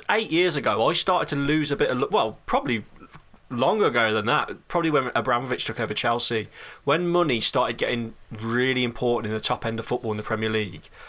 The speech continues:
I was really starting to lose the love of football a bit, because the non-league's still got that aspect of, you know, relying on fans turning up, relying on fans' money,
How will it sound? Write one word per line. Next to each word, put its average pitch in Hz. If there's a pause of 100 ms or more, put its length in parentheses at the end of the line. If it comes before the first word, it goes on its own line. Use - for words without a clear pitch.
(240)
I 120
was 131
really 123
starting 113
to 117
lose 110
the 113
love 110
of -
football 143
a 147
bit, 151
because 127 (260)
the 127
non-league's 160
still 143
got 135
that 135
aspect -
of, 113 (280)
you 139
know, 107 (260)
relying 135
on 127
fans 120
turning 113
up, 113
relying 120
on 117
fans' 110
money, 107